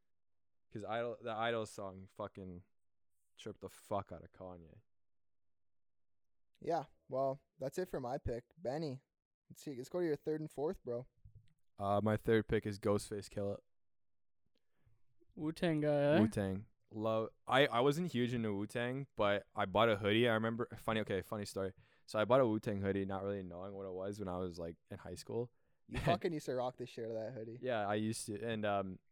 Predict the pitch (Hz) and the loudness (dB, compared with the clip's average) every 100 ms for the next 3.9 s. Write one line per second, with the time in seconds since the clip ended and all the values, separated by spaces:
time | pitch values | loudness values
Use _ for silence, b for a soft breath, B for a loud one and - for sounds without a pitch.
0 | _ 120 - 120 123 120 110 110 131 123 | _ -8 -2 0 2 2 0 0 0 -2
1 | 117 95 101 98 98 101 98 98 92 - | -2 0 0 -2 -2 -4 -2 -4 -6 -2
2 | 117 104 95 - _ _ - - 104 104 | 2 2 0 -4 _ _ -12 -2 0 0
3 | 101 101 98 104 117 139 127 98 92 | 0 -2 -4 -2 0 -2 -4 -6 -8